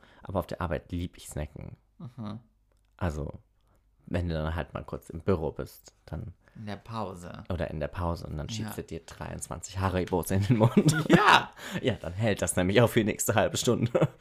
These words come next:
Speaker 2: Ja.
Speaker 1: Dann ist dein Energy Level nämlich sehr high.
Speaker 2: Ja.
Speaker 1: Ja.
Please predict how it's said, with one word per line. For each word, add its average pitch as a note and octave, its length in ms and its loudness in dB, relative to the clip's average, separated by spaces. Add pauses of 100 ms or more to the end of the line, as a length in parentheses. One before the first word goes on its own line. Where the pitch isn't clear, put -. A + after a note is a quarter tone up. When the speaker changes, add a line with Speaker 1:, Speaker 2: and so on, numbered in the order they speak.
Speaker 2:
Ja. F#3 180 -6 (120)
Speaker 1:
Dann E2+ 180 -4
ist E2+ 100 -8
dein G2+ 100 -2
Energy G#2 420 0
Level G2 300 -2
nämlich G2 280 -6
sehr F#2 300 0
high. F2+ 340 0 (140)
Speaker 2:
Ja. C3 240 -10 (360)
Speaker 1:
Ja. - 240 -10